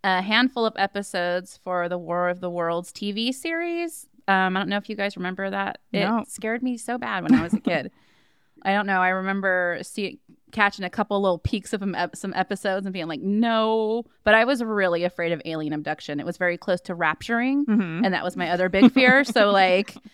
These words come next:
Speaker 2: <laughs>
Speaker 1: <laughs> yeah, very scary. Um, and he directed one episode of My Secret Identity, which was a show that I felt like I had made up because nobody
Speaker 2: <laughs>
Speaker 1: else ever knew what I was talking about when I would bring it up. But, like, now people remember it. The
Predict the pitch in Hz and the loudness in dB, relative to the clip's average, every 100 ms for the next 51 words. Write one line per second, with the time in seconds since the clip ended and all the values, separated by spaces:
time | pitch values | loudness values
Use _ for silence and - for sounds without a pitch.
0 | 190 254 - 285 294 320 - 392 - - | -8 -2 -2 -2 -2 -2 -2 -4 -6 -8
1 | - - - - - - _ 208 185 180 | -10 -14 -16 -20 -20 -20 _ 2 4 4
2 | 214 240 262 - 208 202 208 - 214 208 | 4 4 2 0 2 2 0 2 2 4
3 | 220 226 247 240 233 233 220 - 208 220 | 2 2 2 2 0 0 -4 -6 0 0
4 | 220 208 208 214 233 254 233 214 214 190 | 0 -2 0 0 0 -2 2 2 2 2
5 | 190 185 196 196 - 214 - 190 - 196 | 0 0 -2 -2 -4 -12 -6 -4 -2 -4
6 | 175 160 175 226 311 359 370 285 240 220 | -2 -2 -2 -4 -4 -4 -4 -4 -4 -2
7 | 208 - 196 208 190 - 170 202 202 180 | -2 0 2 4 2 2 0 0 -2 -2
8 | 175 165 170 180 165 156 151 151 151 160 | -2 -2 -2 -2 -6 -4 -4 -4 -2 -2
9 | 247 - 233 208 175 180 165 175 185 - | -2 -2 0 0 -2 -4 -4 -4 -4 -2
10 | 180 180 - 190 185 208 202 214 180 202 | -4 -4 0 0 2 0 2 4 4 2
11 | 220 175 226 220 220 233 247 196 190 196 | 2 2 0 -4 0 0 2 0 -2 -4
12 | 196 190 220 - 147 190 185 - _ _ | 0 2 2 0 -2 -2 -2 -6 _ _
13 | _ 240 269 - 311 320 311 339 330 170 | _ 0 2 0 -2 0 0 0 0 0
14 | 113 - - | 0 -4 -14